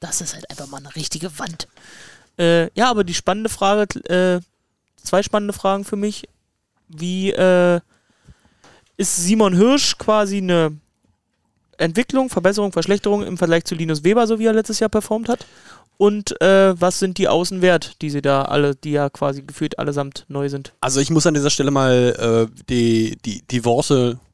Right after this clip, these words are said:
Speaker 2: des Berliner Co-Trainers Lucio Oro wiederholen. Simon Hirsch hat nicht ohne Grund jahrelang in Italien gespielt. Deswegen
Speaker 1: Jo.
Speaker 2: schon,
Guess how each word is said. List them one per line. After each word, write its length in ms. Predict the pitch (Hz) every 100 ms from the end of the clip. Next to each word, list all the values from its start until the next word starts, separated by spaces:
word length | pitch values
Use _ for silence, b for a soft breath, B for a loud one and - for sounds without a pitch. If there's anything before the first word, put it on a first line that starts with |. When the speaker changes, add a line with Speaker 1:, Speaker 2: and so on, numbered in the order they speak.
| _
Speaker 2:
des 140 | 110 -
Berliner 320 | 120 120 117
Co-Trainers 680 | - 135 - 135 123 120 127
Lucio 260 | 127 120
Oro 340 | 101 151 175 117
wiederholen. 400 | 113 107 117 131 B B B B
Simon 260 | - 127 123
Hirsch 220 | 135 156 180
hat 140 | 151
nicht 200 | 151 - -
ohne 240 | 139 143
Grund 400 | 127 147 165 - _ -
jahrelang 460 | 113 131 127 123
in 100 | 120
Italien 420 | 120 - 151 120 107
gespielt. 460 | - - - 139 _ _ _ _ _ _ _ _
Deswegen 500 | 120 151 120 117 113
Speaker 1:
Jo. 80 | 110 117 _ _ _ _
Speaker 2:
schon, 460 | - - 123 127 120